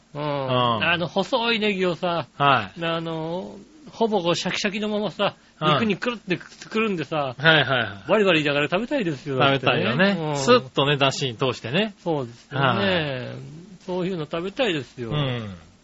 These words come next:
Speaker 1: ね。
Speaker 2: 戻ってこないね。
Speaker 1: 戻ってこないですね。そうなるとやっぱしゃぶ禅は戻ってこない。
Speaker 2: うん、もう、もうそれはしゃぶ禅戻ってこない、しょうがないね。
Speaker 1: うん、ねえ。
Speaker 2: はい、時代だね。
Speaker 1: 時代ですね。
Speaker 2: はい。そうい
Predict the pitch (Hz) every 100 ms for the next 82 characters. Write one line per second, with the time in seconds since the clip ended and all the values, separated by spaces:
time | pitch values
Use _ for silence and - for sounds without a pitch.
0 | - 143 143 147 143 135 139 123 95 101
1 | 147 151 _ _ _ _ _ _ _ _
2 | 135 143 147 - 139 143 131 117 113 165
3 | 190 165 196 208 185 175 143 160 170 175
4 | 143 147 147 139 165 123 131 127 147 135
5 | 127 131 131 139 165 175 202 214 214 202
6 | 190 165 139 131 120 110 104 110 107 92
7 | 104 117 113 107 107 135 208 220 180 123
8 | 113 107 104 120 123 120 120 131 175 196
9 | 190 - - - - _ _ - 110 104
10 | 101 101 101 123 127 165 185 180 120 113
11 | 101 92 - - - _ - - _ _
12 | _ _ _ _ _ _ 156 139 131